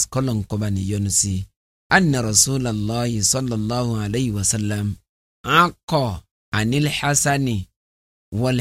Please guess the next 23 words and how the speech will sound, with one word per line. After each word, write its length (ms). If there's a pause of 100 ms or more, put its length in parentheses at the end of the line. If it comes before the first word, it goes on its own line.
Husayn 720 (580)
kabishan 600 (140)
kabisha. 640 (720)
Wọ́n 120
ní 60
òjíṣẹ́ 300
Ọlọ́run 180
Ọba 180
sallallahu 720
alayhi 280
wa 120
sallam, 360 (500)
ó 60 (100)
pẹran 440 (600)
nítorí 360
pé 120
wọ́n 240
bí 120 (380)
Hasan, 420 (540)
ìyẹn 260
ọmọ 280
ọmọ 200 (180)
rẹ̀, 160